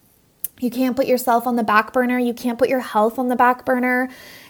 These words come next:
And that's not me coming from a place of shame. I just wanna give you permission, you know, because I needed to hear that.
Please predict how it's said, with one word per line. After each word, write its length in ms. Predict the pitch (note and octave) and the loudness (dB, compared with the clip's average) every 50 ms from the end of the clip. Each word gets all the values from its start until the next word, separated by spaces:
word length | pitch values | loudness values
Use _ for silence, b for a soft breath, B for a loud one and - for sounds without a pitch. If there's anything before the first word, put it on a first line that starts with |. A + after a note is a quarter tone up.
| B B | B B
And 140 | - B3+ C4 | 2 4 4
that's 220 | C4 B3+ B3+ - | 4 4 2 2
not 220 | C4 C4 C4 B3+ - | 2 2 0 0 -2
me 120 | C4+ C#4 | -4 -4
coming 300 | C4 - - C4 B3+ C4 | -4 -4 -4 -2 -2 0
from 140 | C4+ C#4 B3+ | 0 -2 -2
a 60 | B3+ | -2
place 300 | B3 - C4+ B3+ B3 - | -2 0 0 0 2 2
of 80 | C4 A#3+ | 0 -2
shame. 520 | - - - A3 G#3 G#3 G#3+ A#3 C4 - - | -2 -4 -2 -2 0 0 0 0 -2 -2 2
I 100 | A#3 A#3 | 2 4
just 220 | A3+ B3 A#3+ A#3+ | 6 4 4 2
wanna 160 | - C4 C4 C4+ | 2 0 0 0
give 160 | C4 C#4+ C4 | 0 0 0
you 120 | C#4 C#4+ | 0 -2
permission, 760 | C#4 - - A#3 G#3+ G3+ G3+ - - - - E2 G#2+ - B3+ B3+ | -2 -4 -4 -4 -2 -2 -2 -4 -6 -8 -8 -8 -10 -10 -6 0
you 100 | A#3+ B3 | 0 2
know, 260 | A#3+ A3+ A3+ A#3+ C4+ | 2 2 2 2 2
because 320 | C4+ C#4 C4 - C#4 A#3 - - | 0 -2 -2 0 0 0 0 0
I 180 | A3+ A3 A3+ B3 | 0 0 0 0
needed 300 | C4+ D4 D#4+ E4 D#4 A#3+ | 0 0 0 0 -2 -2
to 60 | A3+ | -2
hear 220 | G#3+ - G3+ G3 | -4 -6 -6 -6
that. 320 | F#3+ - - - - - | -6 -8 -14 -16 -18 -20